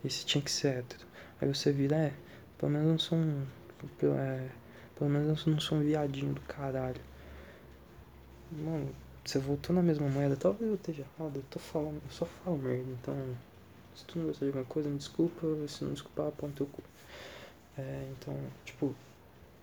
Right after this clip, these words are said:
você tá voltando na mesma moeda, porque a pessoa te atacou da mesma forma, você voltou, entendeu?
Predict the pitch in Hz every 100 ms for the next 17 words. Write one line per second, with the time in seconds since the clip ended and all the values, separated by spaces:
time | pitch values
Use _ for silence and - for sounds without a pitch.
0 | - - - - - - - 156 156 160
1 | 165 160 156 156 160 160 143 131 123 -
2 | 123 - 127 123 123 123 - - - -
3 | - - - - - - - - 131 143
4 | 151 139 139 143 139 135 131 127 - 151
5 | 151 - 143 139 139 143 139 - - -
6 | - 156 160